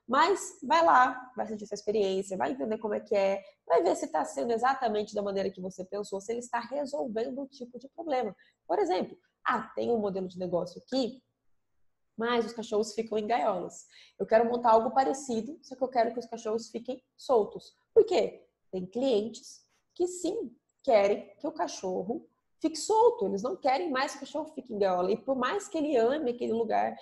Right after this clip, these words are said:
por mais que ele tenha confiança, ele começa a priorizar outras coisas, como, por exemplo, o bem-estar animal dele. A Cecília falou do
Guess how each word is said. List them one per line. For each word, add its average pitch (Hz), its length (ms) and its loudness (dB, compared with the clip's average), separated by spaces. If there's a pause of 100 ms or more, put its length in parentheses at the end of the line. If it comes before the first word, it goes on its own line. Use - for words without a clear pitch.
(240)
por 214 100 2
mais 233 180 2
que - 80 -8
ele 277 100 -2
tenha 262 220 -4
confiança, 240 720 -2 (540)
ele 269 160 0
começa 285 500 0
a - 20 -4
priorizar 277 680 -2
outras 294 260 -6
coisas, 311 380 -2
como, 208 180 -12
por 202 120 -4
exemplo, 202 280 -6
o 185 40 -4
bem-estar 233 380 -4
animal 247 340 -6
dele. 226 340 0 (760)
A 226 280 8
Cecília 294 520 -2
falou 262 720 4 (320)
do 208 580 2